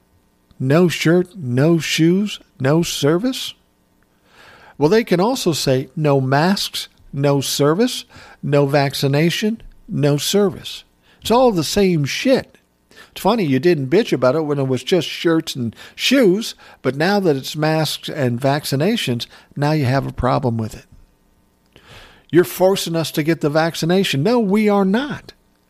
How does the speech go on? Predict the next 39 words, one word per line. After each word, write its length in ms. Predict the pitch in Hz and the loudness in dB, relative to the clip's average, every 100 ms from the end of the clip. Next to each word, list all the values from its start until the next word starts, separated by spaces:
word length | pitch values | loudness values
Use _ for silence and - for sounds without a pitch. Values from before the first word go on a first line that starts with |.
| _ _ _ _ - - | _ _ _ _ -20 -4
But 100 | 151 | 0
if 140 | 151 170 | 0 2
you 100 | 156 | 2
walk 320 | 208 302 - | 2 0 -4
up 100 | 208 | -4
to 180 | - 156 | 0 -2
a 20 | |
store 320 | - 214 185 | 0 2 2
like 280 | 147 131 127 | 4 2 0
that 260 | 220 214 143 | -2 -2 -2
and 200 | 131 139 | -2 2
that's 280 | 175 180 - | 0 0 0
their 180 | 151 | 2
requirements 800 | 135 131 - 202 175 143 139 - - - | 2 0 0 2 2 2 0 -4 -12 -2
in 280 | 151 139 139 | 2 2 2
their 300 | 165 175 156 | 4 4 0
personal 720 | - - 208 185 160 143 - - - | -4 0 2 2 -2 -2 -4 -12 -6
private 560 | - 202 190 151 131 - | 0 2 4 2 -2 -2
store, 720 | - - 254 240 120 113 - - - - - - | -6 0 2 4 2 0 -8 -20 -20 -20 -20 -2
well, 100 | 165 | 2
then 200 | 196 196 | 4 4
you 140 | 202 | 4
have 200 | 190 180 | 4 4
an 100 | 170 | 2
option. 460 | 202 233 - 127 - _ _ - - - | 2 0 -2 -4 -8 _ _ -20 -20 -2
Either 240 | 170 143 135 | 0 2 0
put 260 | - 233 | 2 2
on 200 | 214 180 | 2 2
the 80 | 143 | 0
mask, 440 | 131 127 160 - | 2 2 0 -2
get 220 | - 214 - | 0 0 2
the 100 | 185 | 2
vaccination, 840 | 165 151 - 135 117 123 190 208 - - | 2 0 -2 0 0 0 -2 -2 -6 0
or 140 | 196 | 0
go 240 | 180 175 180 | 4 4 4
the 100 | 196 | 2
fuck 300 | - 151 - | 2 -2 -2
someplace 580 | 147 131 131 131 151 294 | -4 -2 0 0 0 0
else. 460 | 302 233 - - | -2 -2 -8 -12